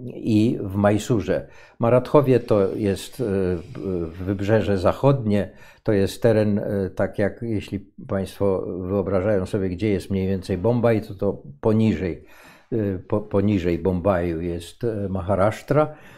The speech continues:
E, tam jest główna siedziba tych Marathów, którzy, e, bardzo z-, zresztą już wcześniej zaczęli się przeciwstawiać bardzo mocno, e, władzy muzułmańskiej. E,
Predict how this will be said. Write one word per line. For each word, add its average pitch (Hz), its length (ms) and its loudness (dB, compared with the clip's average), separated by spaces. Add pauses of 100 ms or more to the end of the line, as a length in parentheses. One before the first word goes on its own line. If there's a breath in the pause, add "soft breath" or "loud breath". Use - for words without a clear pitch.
(200 loud breath)
E, 107 280 4
tam 107 340 4
jest 95 280 0
główna 95 680 2
siedziba 95 520 0
tych 95 220 -4
Marathów, 107 580 2
którzy, 101 480 0 (420)
e, 95 220 0 (500 soft breath)
bardzo 110 440 6
z-, - 100 -6
zresztą 113 680 0
już 110 280 -2
wcześniej 123 580 0
zaczęli 104 440 0
się 104 140 0
przeciwstawiać 113 880 0
bardzo 104 540 0 (100)
mocno, 107 600 0 (380 loud breath)
e, - 80 -4 (440)
władzy 104 580 4
muzułmańskiej. 101 1200 2
E, 82 60 -6